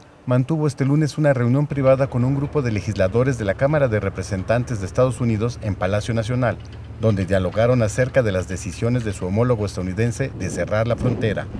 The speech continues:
Mientras tanto, los habitantes fronterizos se mantienen a la expectativa ante las declaraciones del presidente Trump de cerrar la frontera si México no actúa ante la migración que cruza el país para llegar a Estados Unidos, lo cual afectará seriamente la economía de las ciudades fronterizas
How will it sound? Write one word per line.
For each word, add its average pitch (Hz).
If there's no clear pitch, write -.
Mientras 113
tanto, 120
los 120
habitantes 110
fronterizos 117
se 139
mantienen 131
a 123
la 107
expectativa 107
ante 107
las 98
declaraciones 95
del 110
presidente 107
Trump 101
de 117
cerrar 101
la 123
frontera 123
si 117
México 123
no 127
actúa 127
ante 85
la 80
migración 90
que 113
cruza 120
el 101
país 113
para 98
llegar 92
a 123
Estados 120
Unidos, 127
lo 127
cual 156
afectará 110
seriamente 131
la 107
economía 101
de 110
las 90
ciudades 107
fronterizas 131